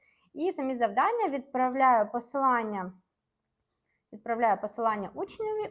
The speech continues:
учень заходить, я бачу, е, де він пише, він бачить, де я пишу.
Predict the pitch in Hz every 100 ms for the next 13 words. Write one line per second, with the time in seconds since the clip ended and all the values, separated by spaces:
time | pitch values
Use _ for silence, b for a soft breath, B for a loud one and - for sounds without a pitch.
0 | 427 208 208 202 185 220 381 440 415 -
1 | 240 208 208 208 208 - 214 151 214 202
2 | 220 208 208 208 381 466 349 254 220 208
3 | 202 - 190 185 175 285 403 370 - 339